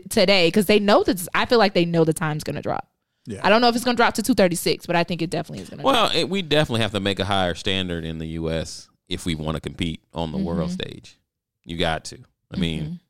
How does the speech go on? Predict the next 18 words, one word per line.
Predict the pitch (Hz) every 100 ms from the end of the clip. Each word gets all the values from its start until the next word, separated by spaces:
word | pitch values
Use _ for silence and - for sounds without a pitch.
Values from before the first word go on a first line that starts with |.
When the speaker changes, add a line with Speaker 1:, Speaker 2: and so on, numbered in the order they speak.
| _ -
Speaker 1:
Mm-hmm. |
Speaker 3:
yes. | - - - _ - -
And, | - 196
but, | 190 -
you | 190
know, | 190
also | 127 156 185 147
I | 123
heard | 127 110
a |
lot | 98 107 123 120
of | 110 104 - - _
people | 139 117 104
who | 107
came | 95 107 104 98
to |
the | 92
trial | - 98 90 90 87 95